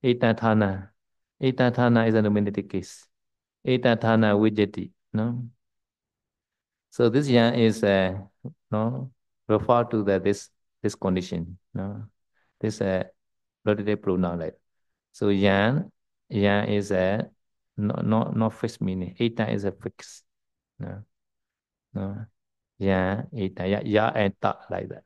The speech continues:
Ya and ta, yo, yo so like that. No? Later you will be, I will explain later. No, now ikut saya now.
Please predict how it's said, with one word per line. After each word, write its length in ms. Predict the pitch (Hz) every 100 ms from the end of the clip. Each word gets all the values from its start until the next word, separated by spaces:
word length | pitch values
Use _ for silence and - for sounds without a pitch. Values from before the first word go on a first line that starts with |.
| - 101
Ya 80 | 101 101
and 120 | 101 -
ta, 80 | 101 - 104
yo, 80 | 104 101 101 101 _ _
yo 160 | - 104 104
so 200 | 98 - 98 92
like 140 | 90 90
that. 120 | 92 - -
No? 140 | 110 120 123 _ _ _ _ _ _ _ _ _ _ _ -
Later 320 | 113 117 113
you 140 | 110
will 140 | 107 101
be, 340 | 101 95 - - _ -
I 100 | 101
will 160 | 101 101
explain 540 | 101 - 98 101 - _ _ -
later. 460 | 95 - 87 90 -
No, 260 | 98 110
now 240 | 107 98 101 - _ _ _ _ _ _ _ _
ikut 240 | 113 - 113
saya 320 | - 104 95
now. 280 | 95 92 92